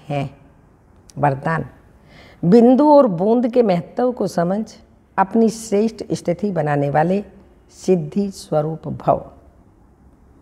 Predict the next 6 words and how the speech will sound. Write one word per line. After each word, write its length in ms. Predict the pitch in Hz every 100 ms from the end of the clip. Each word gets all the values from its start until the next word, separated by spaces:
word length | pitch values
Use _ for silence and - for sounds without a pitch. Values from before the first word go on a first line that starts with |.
| -
स्पष्टीकरण, 760 | - 160 - 160 160 202 233 254 - - - - _ -
शिव 340 | - 330 320
परमात्मा 600 | 226 208 202 202 - 262 262
की 160 | 247
पूजा 380 | 226 190 180 214
में 300 | 214 156 147